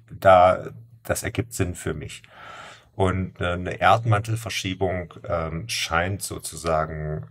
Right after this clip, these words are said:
all die Phänomene, die wir geologisch sehen, die wir über die Überlieferungen alter Kulturen, die wir auch in antiken Schriften finden, ähm, die wir auch, äh, in der Präkognition, äh, finden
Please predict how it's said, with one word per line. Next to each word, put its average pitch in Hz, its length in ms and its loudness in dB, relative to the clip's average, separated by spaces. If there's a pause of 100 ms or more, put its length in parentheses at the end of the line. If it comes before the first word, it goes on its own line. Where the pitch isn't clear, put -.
(180)
all 95 260 2
die 101 180 -8
Phänomene, 92 720 0
die 87 160 -8
wir 87 120 -2
geologisch 87 720 -2
sehen, 85 360 -4
die 82 240 -8
wir 82 280 0 (420)
über 90 240 -2
die 82 160 -12
Überlieferungen 82 880 -4
alter 82 280 -2
Kulturen, 85 640 -6
die 78 160 -12
wir 101 120 0
auch - 100 -6
in 90 60 -2
antiken 85 440 -2
Schriften - 480 -4
finden, 87 580 -6 (460)
ähm, 82 480 0
die 85 280 -6
wir 104 120 4
auch, - 280 -2
äh, 85 260 -2 (160)
in 101 60 -2
der 95 80 0
Präkognition, 87 1160 -6
äh, - 140 -8
finden 85 680 -6